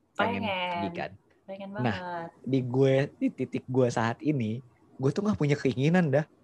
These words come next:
Speaker 1: <laughs>
Speaker 2: Berarti lu lebih parah dari gue. <laughs>
Speaker 1: Iya, gue nggak punya keinginan. Gue bilang,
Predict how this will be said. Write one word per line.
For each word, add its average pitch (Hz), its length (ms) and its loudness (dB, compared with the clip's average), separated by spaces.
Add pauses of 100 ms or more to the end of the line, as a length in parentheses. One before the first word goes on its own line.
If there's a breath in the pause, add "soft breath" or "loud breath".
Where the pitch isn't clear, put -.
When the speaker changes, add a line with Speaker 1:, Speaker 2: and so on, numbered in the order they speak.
(140)
Speaker 1:
<laughs> - 1500 0
Speaker 2:
Berarti 269 240 8
lu 330 180 8
lebih 294 200 4
parah 269 240 6
dari 262 240 8
gue. 285 240 10 (100)
<laughs> - 1400 2
Speaker 1:
Iya, 240 380 4 (500 loud breath)
gue 190 160 8
nggak 254 180 10
punya 208 180 8
keinginan. 190 500 6
Gue 175 140 6
bilang, 185 220 6